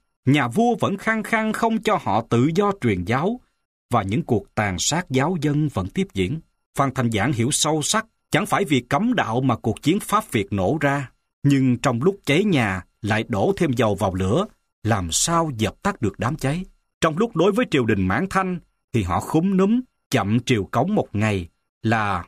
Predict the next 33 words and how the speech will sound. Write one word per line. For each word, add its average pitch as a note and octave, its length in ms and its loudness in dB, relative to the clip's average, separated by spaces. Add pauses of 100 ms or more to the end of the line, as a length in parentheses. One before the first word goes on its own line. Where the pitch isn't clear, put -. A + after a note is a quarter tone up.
họ G2 160 2
sợ F#2 260 -2
cuống F#3+ 340 -2
cuồng, E2 280 -2 (380)
quả G#2+ 180 0
đã A#2 100 -2
không C#3+ 320 0
thức A3 200 0
thời G2 280 0
một F2 240 -6
chút F#3+ 160 -4
nào. F2 220 -4 (480)
Bây G#3 120 2
giờ E3+ 180 2
thì B2 100 0
chính F#3+ 220 0
ông G3 200 0
đang G3 160 0
ở D#3+ 200 0
trên G3 200 0
đất C4+ 200 0
của - 120 0
bọn B2 300 0
mang F#3+ 260 2
di G#3 220 2
mọi A#2 320 4
rợ A2+ 380 0
mà B2 180 2
triều A#2+ 140 2
đình G#2 220 0
vẫn B2+ 220 -2
hay D#3+ 160 0
gán D3+ 300 0